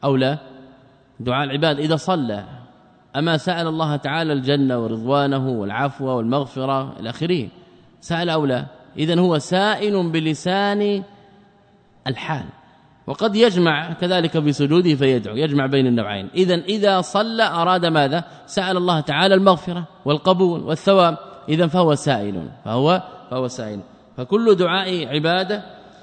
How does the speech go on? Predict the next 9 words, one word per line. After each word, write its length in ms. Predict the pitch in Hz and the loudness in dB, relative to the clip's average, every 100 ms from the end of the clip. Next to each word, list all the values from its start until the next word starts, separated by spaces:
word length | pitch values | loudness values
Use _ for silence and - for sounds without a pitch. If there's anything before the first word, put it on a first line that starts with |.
| - - | -12 -6
مستلزم 640 | 147 160 151 156 190 156 | -4 -2 -2 0 0 0
لدعاء 360 | 147 143 165 175 | -2 -4 -4 -2
المسألة، 600 | 151 139 - 110 92 127 | -2 -2 -4 -12 -12 -8
وكل 340 | 190 226 208 | -4 0 2
دعاء 380 | 175 170 196 185 | 2 -2 -2 -2
مسألة 540 | 190 185 180 202 196 | -2 -4 -4 -2 0
متضمن 1080 | 180 165 165 147 175 190 151 127 110 101 92 95 - - - - | 2 0 2 2 4 6 6 4 2 -4 -8 -14 -20 -20 -20 -14
لدعاء 640 | 123 147 143 135 151 170 165 | -8 -6 -4 -4 -2 -4 -6
العبادة. 640 | 131 135 127 107 101 | -4 -2 0 -2 -4